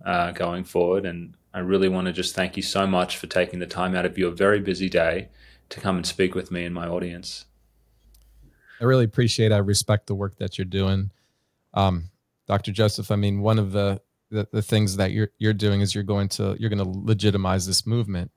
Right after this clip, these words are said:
Speaker 2: because there's too many people that can just discredit me by saying I'm not a psychiatrist and I'm anti-psychiatry. So when you have a psychiatrist who's able to have these same discussions and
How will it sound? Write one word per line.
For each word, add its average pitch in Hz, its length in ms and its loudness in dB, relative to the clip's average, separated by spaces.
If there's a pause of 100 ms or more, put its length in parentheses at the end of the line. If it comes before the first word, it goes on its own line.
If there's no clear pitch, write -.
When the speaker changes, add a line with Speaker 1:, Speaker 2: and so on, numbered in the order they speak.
(100)
Speaker 2:
because 98 580 2 (880)
there's 120 200 6
too - 120 6
many 120 240 10
people 113 300 6
that 104 180 4
can 110 100 2
just 104 200 2
discredit 110 540 2
me 104 200 -2
by 95 160 0
saying 101 300 0
I'm 95 160 0
not 95 180 2
a 90 40 -6
psychiatrist 95 840 -2
and 98 100 -2
I'm 92 100 -2
anti-psychiatry. 95 1200 -2
So 104 360 0
when 107 200 2
you 104 120 4
have 110 200 4
a 110 40 0
psychiatrist 98 880 -2
who's 92 480 -4 (160)
able 95 280 -2
to 90 460 -2 (1300)
have 113 140 6
these 104 160 6
same 107 200 6
discussions 95 840 2 (380)
and 92 520 -2